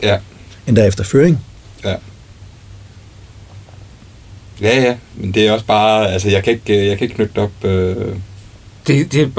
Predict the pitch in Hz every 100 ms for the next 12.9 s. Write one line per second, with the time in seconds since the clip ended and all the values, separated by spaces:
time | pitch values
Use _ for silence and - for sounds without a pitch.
0 | 185 151 143 139 139 135 139 135 147 139
1 | 147 113 120 107 110 135 143 - 123 113
2 | 98 131 127 113 95 110 98 95 - 95
3 | 110 95 90 - 123 101 98 - - -
4 | 104 110 101 95 95 92 - 110 101 113
5 | 117 101 101 92 92 104 95 87 95 95
6 | 98 92 95 92 92 92 92 95 90 85
7 | 80 - - 127 117 127 127 131 151 135
8 | 127 147 143 110 107 101 - - - -
9 | 107 117 107 127 156 160 - - 143 117
10 | 123 110 117 107 101 - - 104 - 180
11 | - 123 127 123 110 101 104 135 147 120
12 | 104 101 135 135 113 98 123 110